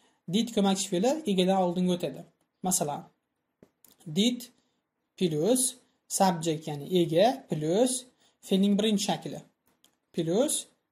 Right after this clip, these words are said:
complement, ya'ni to'ldiruvchi va, e, undan so'ng esa bo'ladigan bo'lsa modifier, ya'ni aniqlovchi keladi. Ana endi, a, bularning,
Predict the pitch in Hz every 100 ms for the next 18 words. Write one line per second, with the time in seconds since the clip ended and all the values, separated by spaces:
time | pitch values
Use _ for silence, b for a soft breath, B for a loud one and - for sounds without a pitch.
0 | - 196 202 190 151 139 156 147 - 185
1 | 180 165 156 156 285 175 156 240 - B
2 | B - 170 160 165 175 170 170 160 165
3 | 156 151 254 175 165 160 156 156 156 156
4 | - 226 254 - 180 190 - 156 151 156
5 | 208 214 202 170 180 - 180 135 - _
6 | _ _ _ _ _ _ _ _ _ _
7 | _ _ _ _ _ _ _ _ _ _
8 | _ _ - 202 262 254 170 208 202 B
9 | B B B _ _ 170 156 156 151 160
10 | 190 233 208 190 185